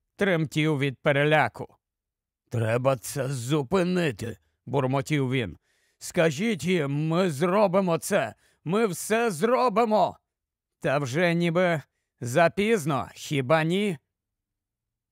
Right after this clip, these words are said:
Катерпіллер знову дав задній хід і приготувався до наступного удару. На його відвалі блищали і мерехтіли у сонячному світлі свіжі зазубрини.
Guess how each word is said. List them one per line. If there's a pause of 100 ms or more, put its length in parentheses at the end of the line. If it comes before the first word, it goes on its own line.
(140)
Катерпіллер
знову
дав
задній
хід (340)
і
приготувався
до
наступного
удару. (720)
На
його
відвалі (420)
блищали
і
мерехтіли
у
сонячному
світлі
свіжі
зазубрини.